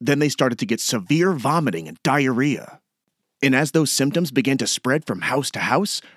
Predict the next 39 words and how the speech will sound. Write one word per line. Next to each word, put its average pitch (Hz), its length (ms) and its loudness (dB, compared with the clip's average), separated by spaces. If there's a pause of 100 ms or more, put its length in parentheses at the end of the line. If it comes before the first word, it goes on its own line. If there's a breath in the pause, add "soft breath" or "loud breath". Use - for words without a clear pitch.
the 127 80 0
first 185 380 -2
that 165 120 -2
were 170 80 2
sick 185 320 0
began 123 280 2
to - 80 -4
have 110 180 -2
little 156 260 2
bubbles 175 460 2
of 131 160 -4
blood 165 300 2
and 127 180 -2
pus - 320 -2
stick - 320 0
out 143 160 0
from 127 180 0
the 120 120 2
lymph 208 260 2
nodes 101 260 -2
in 104 120 0
their 90 100 0
necks, 143 640 -2
armpits, 170 440 0
and 95 120 -4
groins. 131 680 0 (880)
And 135 140 2
as 165 180 0
they 208 140 2
started 175 400 0
to 170 120 2
internally 165 500 0
hemorrhage 156 500 -2
and - 160 -6
tissue 180 300 2
damage 90 400 -6
ravaged 123 440 -2
their 139 160 2
insides, 170 640 0